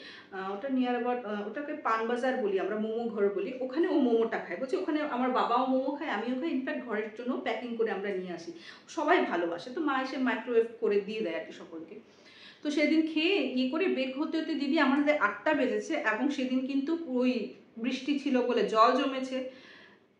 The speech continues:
আমাদের কিন্তু আস্তে আস্তে বেশ খানিকটা রাত হয়ে গেছে। তার মানে ওরা যখন মানে,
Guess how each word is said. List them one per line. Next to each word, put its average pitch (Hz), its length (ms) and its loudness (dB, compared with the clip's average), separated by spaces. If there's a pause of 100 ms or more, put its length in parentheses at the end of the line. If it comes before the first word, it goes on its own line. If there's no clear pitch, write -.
(280)
আমাদের 226 320 0
কিন্তু 240 260 0
আস্তে 226 360 2
আস্তে 233 220 -2
বেশ 254 300 0
খানিকটা 214 400 0
রাত 196 240 4
হয়ে 175 120 0
গেছে। 156 200 -4
তার 226 220 2
মানে 285 360 4
ওরা 262 180 4
যখন 285 360 2
মানে, 277 180 6